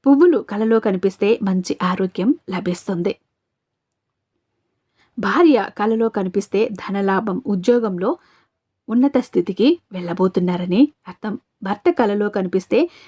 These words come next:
దీర్ఘ సుమంగళిగా నా బిడ్డలు ఉంటారని అర్థం.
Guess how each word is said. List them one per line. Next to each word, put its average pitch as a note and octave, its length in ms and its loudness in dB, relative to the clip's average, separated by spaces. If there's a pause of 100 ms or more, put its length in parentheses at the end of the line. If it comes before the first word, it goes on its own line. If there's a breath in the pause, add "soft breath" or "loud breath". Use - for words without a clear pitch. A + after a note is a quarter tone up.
(140 loud breath)
దీర్ఘ G#3 340 0
సుమంగళిగా F#3+ 920 -2
నా F#3+ 140 -2
బిడ్డలు F#3 440 0
ఉంటారని F3+ 640 0 (140)
అర్థం. F#3 320 -6